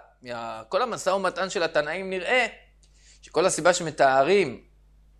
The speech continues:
ומקלים בטומאת משכין בבית המקדש, כי כל הטומאה היא רק מדרבנן. טוב, בכל אופן, בדבריו של רבי שמעון אמרנו שמשכין שנמצאים בקרקע טהורים. איזה משכין מדובר פה?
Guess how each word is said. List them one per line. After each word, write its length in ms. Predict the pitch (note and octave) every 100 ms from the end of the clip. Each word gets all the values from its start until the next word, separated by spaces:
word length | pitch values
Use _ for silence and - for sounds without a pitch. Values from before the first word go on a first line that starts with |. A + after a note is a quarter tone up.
| _ _ _
ומקלים 460 | B2+ B2+ B2+ D3 F#3+
בטומאת 360 | D3 D3+ E3 E3+
משכין 560 | C#3+ - G3 D3+ F#2+
בבית 220 | A#2 D3
המקדש, 440 | F3+ A3 C4 D4 C4
כי 120 | G3
כל 140 | A#3+
הטומאה 280 | A#3 A#3 A#3
היא 120 | A3
רק 120 | G3+ G3+
מדרבנן. 580 | F#3 F#3 D#3+ E3 D3 C3+ - _ _ _ _ _ _ _ _ -
טוב, 160 | F#3 - - _ _ _ - - - -
בכל 140 | F#3
אופן, 260 | G#3 F3+ C#3+
בדבריו 400 | A#2+ B2+ D#3+ F#3+
של 220 | - D3+
רבי 260 | C3 C3 F#3
שמעון 500 | - D3+ G3+ F3 D#3 -
אמרנו 540 | C3+ G3+ F#3 D3 C#3+ _ _ _ _ _ _ _ _ _ _ - - _ - -
שמשכין 760 | - A2+ G#2 G#2 - - A#3+ A3
שנמצאים 680 | - D3+ C3 C#3+ D#3 F#3+
בקרקע 680 | C3+ - D#3+ F#3 G3+ A#3+ B3+ C#4+ C#4+ _
טהורים. 600 | D#3+ D3 C#3+ C#3 B2 - - - - - _ - - - _ _ _ _ -
איזה 240 | B2+ D#3+
משכין 380 | G#3+ G3+ - G3
מדובר 340 | E3 C#3+ A#2+ A2+
פה? 160 | G#2+